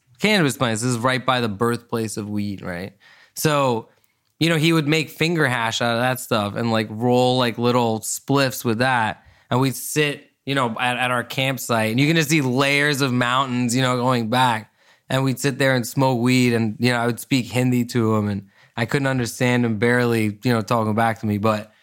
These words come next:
we were homies, you know, we were tight. He still calls me sometimes from Nepal, like, <laughs> randomly late at night. You know, legit, I'll get, like, a call from, like, a, you know,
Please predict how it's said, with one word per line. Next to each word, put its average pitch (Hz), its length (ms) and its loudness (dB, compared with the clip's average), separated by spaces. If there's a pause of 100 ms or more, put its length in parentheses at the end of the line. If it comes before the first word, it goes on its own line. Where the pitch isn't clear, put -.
(140)
we 135 100 0
were 139 100 2
homies, 151 540 0
you 139 60 0
know, 147 140 0
we 151 120 2
were 143 140 0
tight. 160 420 -2 (240)
He 160 120 0
still 233 300 0
calls 196 420 0
me 175 120 4
sometimes 127 580 -2
from 131 160 -2
Nepal, 131 440 2
like, 120 120 0
<laughs> - 20 -4
randomly 151 640 2
late 147 300 0
at 127 140 -4
night. 120 360 -4 (380)
You 139 80 2
know, 156 200 2
legit, 156 520 2
I'll 135 200 2
get, 135 260 0
like, 135 260 0
a 131 180 2
call 139 420 0
from, 127 160 -2
like, 123 200 0
a, 113 220 2 (360)
you 143 80 2
know, 127 220 0